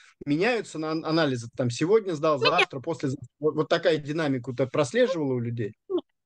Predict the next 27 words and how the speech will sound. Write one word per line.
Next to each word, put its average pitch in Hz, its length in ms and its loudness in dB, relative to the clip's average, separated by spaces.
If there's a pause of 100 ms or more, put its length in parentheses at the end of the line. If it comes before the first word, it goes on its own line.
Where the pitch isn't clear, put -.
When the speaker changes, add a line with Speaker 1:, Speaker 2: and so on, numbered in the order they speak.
(160)
Speaker 2:
Да, 247 300 -4
да, 226 180 -6
да. 247 180 -6 (240)
Там 508 220 8
не 494 160 8
все - 180 4 (140)
так, 370 200 2
вот 311 220 0
это, 330 300 -2
вот 294 180 -4
это, 320 220 -2
и, 294 180 -6
э, 294 300 -2
там 427 260 4 (560)
ор-, 339 260 2
наш 480 380 4
организм, 392 640 -2
он 349 340 -2
очень, 320 760 -2
э, 311 100 -6 (1600)
очень 440 420 8
интересно 330 640 4
устроен, 233 680 -4
и 294 160 -2
не 294 540 2
совсем 392 680 0
так, 359 280 6